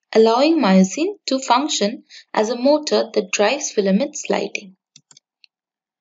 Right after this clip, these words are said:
In which among the following processes myoglobin is used? The correct answer is storing oxygen in muscle till needed for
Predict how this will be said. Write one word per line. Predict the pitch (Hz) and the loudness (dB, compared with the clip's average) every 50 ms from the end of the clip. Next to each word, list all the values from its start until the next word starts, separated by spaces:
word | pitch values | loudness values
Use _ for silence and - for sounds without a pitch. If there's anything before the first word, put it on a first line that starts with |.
| _ _ _ _ _ - | _ _ _ _ _ -6
In | - 269 254 | -4 -2 2
which | 269 330 330 - - | 2 2 2 2 0
among | 285 262 247 233 | 0 0 -2 -2
the | 214 - | -4 -6
following | - - 220 208 208 208 208 202 | -2 0 2 2 2 2 0 -2
processes | 202 208 - - 202 202 202 - - 311 - | -4 -4 -2 0 0 -2 -2 -6 -14 -10 -6
myoglobin | 247 208 185 196 202 - 196 196 190 196 254 247 | -4 -2 -2 -2 -4 -2 -2 -2 -2 -2 -4 -4
is | 220 196 196 - | -4 -6 -6 -8
used? | - 190 - - - - - _ _ _ _ _ - _ _ - | -10 -12 -12 -12 -14 -14 -16 _ _ _ _ _ -20 _ _ -16
The | - 196 | -8 -4
correct | - 196 190 190 190 - | 0 0 0 -2 -2 -4
answer | 196 196 190 190 - 214 | -2 0 0 0 -2 -2
is | 202 269 349 - - - | -2 -2 -2 -2 -4 -8
storing | - - 220 208 196 196 196 196 | -2 2 2 4 4 2 0 -2
oxygen | 196 190 190 190 - - - 294 302 | -2 -2 0 -2 -4 -4 -2 0 0
in | 294 269 226 | 2 2 2
muscle | 202 196 190 190 - 311 392 403 | 2 2 2 0 0 -2 -2 -2
till | - - 254 220 | -2 -2 2 4
needed | 202 196 196 185 196 190 - | 4 4 4 4 2 0 -4
for | - - - - | -6 -8 -8 -8